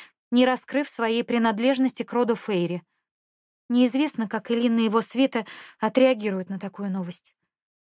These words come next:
Волшебный народ веками порабощал смертных. Пусть у некоторых из них отношение к обычным людям изменилось, но к полукровкам».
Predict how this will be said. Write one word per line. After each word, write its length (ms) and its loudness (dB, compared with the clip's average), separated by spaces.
Волшебный 520 2
народ 360 2
веками 500 0
порабощал 720 -2
смертных. 640 -8
Пусть 240 -2
у 20 2
некоторых 500 0
из 120 0
них 180 0
отношение 540 0
к 80 -10
обычным 480 0
людям 280 2
изменилось, 640 2
но 160 4
к 140 -6
полукровкам». 920 0